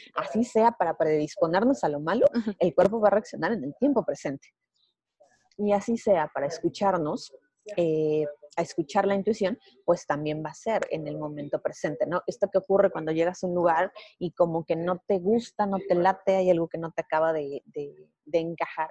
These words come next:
Speaker 1: ahí, ¿no? Tu cuerpo te lo avisa de alguna manera y entonces tú ya sabes, eh, qué hacer, si quedarte a pesar de eso o, eh, alejarte, ¿no? Pero la señal ahí del
Speaker 2: Así es.
Speaker 1: cuerpo está y está en este momento presente, ¿no? Y a pesar de que se pueda sentir como cierto malestar en el cuerpo,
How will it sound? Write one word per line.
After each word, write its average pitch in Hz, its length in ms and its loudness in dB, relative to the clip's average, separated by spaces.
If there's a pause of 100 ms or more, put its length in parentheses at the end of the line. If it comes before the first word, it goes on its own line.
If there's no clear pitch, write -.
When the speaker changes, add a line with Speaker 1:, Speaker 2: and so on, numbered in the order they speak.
Speaker 1:
ahí, 175 180 -8
¿no? 160 200 -12
Tu 175 160 -8
cuerpo - 380 -2
te - 80 -4
lo 151 100 -2
avisa 160 380 -2
de 151 60 -8
alguna 156 320 -10
manera 151 420 -10 (360)
y 170 100 -4
entonces 160 580 -4 (200)
tú 185 140 0
ya 165 240 0
sabes, 156 520 -2
eh, 139 340 -16
qué - 80 -6
hacer, 277 280 -8
si - 160 -20
quedarte 185 400 0
a - 20 0
pesar 262 280 -4
de 262 120 0
eso 294 300 -4
o, 175 340 -2
eh, 170 120 -12 (200)
alejarte, 147 540 -8 (140)
¿no? 165 160 -10 (300)
Pero 160 200 2
la 160 180 0
señal 151 460 -6
ahí 156 200 -6
del 160 120 -2
Speaker 2:
Así 143 60 -10
es. 214 40 -10
Speaker 1:
cuerpo 180 380 -2
está - 340 -4 (320)
y 165 120 -2
está 180 600 -6 (160)
en 165 180 -4
este 156 220 -12
momento 139 400 -12
presente, - 500 -6
¿no? 156 160 -10 (220)
Y 190 120 2
a 190 60 2
pesar 196 380 -2
de 220 100 -4
que - 80 -20
se 190 120 -6
pueda 180 260 -6
sentir 180 400 -4
como 147 200 -12
cierto 170 300 -2
malestar 190 460 -4
en 175 140 -6
el 202 120 -6
cuerpo, 165 320 -4